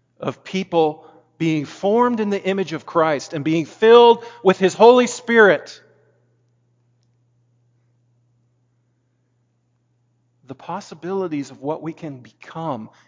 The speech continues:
it's captured my imagination. And we keep praying, "Your kingdom come." That kingdom is now. It's available to us. We have to just grab onto it and walk right in.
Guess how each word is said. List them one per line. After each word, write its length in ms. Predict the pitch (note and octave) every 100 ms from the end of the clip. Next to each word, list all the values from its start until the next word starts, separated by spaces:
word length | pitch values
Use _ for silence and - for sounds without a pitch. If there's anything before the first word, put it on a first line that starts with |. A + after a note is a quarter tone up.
| _
it's 160 | A2+ -
captured 500 | - C#3+ - C#3+ B2+
my 200 | B2+ A#2
imagination. 880 | A#2+ A#2+ A#2 A2+ A2+ G#2+ - A2 _ _ _ _ _ _ _ _ _ _ _
And 160 | C#3 C#3
we 120 | D3
keep 340 | - F3 -
praying, 400 | - D#3 C3 A#2
"Your 320 | B2 D3+ E3
kingdom 540 | D#3+ - D#3 C#3+ C3+ A2+
come." 480 | - C#3+ B2+ G#2+ - - _ -
That 240 | D3+ D#3+
kingdom 420 | - E3 D#3+ D3 B2
is 220 | B2+ C#3
now. 500 | C3+ C#3 C#3 C#3 C3 - -
It's 200 | C3+ -
available 600 | A2+ C#3 C#3+ C#3+ B2+ B2+
to 340 | - D3+ C#3
us. 240 | B2+ - - _ -
We 160 | C#3+
have 240 | C3+ C3+ -
to 120 | B2
just 280 | A#2+ A#2+ -
grab 340 | C3 C#3+ C#3+
onto 440 | C#3+ C#3+ - D3 C3+
it 100 | C3
and 180 | B2
walk 380 | A#2 B2+ C3+ C3+
right 260 | C3 B2+ A#2+
in. 240 | A2+ A2+